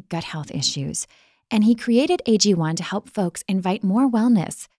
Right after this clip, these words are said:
without having to take a ton of supplements. To make things easy, Athletic Greens is offering you a free one-year supply of immune-supporting vitamin D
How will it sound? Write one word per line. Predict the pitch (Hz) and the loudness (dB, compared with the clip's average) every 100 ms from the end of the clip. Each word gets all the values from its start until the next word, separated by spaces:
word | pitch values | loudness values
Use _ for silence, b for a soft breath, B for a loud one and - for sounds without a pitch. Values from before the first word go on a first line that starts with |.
| _ - | _ -6
without | 233 220 220 - | -4 0 -2 -4
having | 202 185 | -6 -4
to | 185 | -4
take | 185 170 - | -4 -8 -10
a | - | -10
ton | - - 196 180 190 | -10 -4 0 0 -2
of | 156 | -6
supplements. | - 151 143 135 - - - - _ _ _ _ - | -8 -8 -4 -4 -6 -10 -14 -16 _ _ _ _ -4
To | 233 | 2
make | 202 214 | 2 2
things | 349 381 - | -4 -6 -6
easy, | 190 156 151 160 - | -6 -4 -4 -6 -6
Athletic | 185 - 190 233 | -8 -4 -4 -6
Greens | - 202 214 | -4 0 0
is | 214 - | 0 -4
offering | 208 - 214 | -6 -2 2
you | 196 185 180 | 2 0 -2
a | 170 | -8
free | - 226 233 240 247 247 _ - | -8 0 2 4 2 -4 _ -2
one-year | 180 202 240 247 | 2 6 6 4
supply | 262 - 180 156 147 - | 0 -4 -4 -2 -2 -4
of | 160 - | -8 -4
immune-supporting | 170 175 202 240 - 262 208 180 175 175 | -2 2 4 4 2 -4 -2 0 0 -2
vitamin | 156 165 175 240 247 | -4 -2 2 4 4
D | 190 147 143 | 2 -2 -4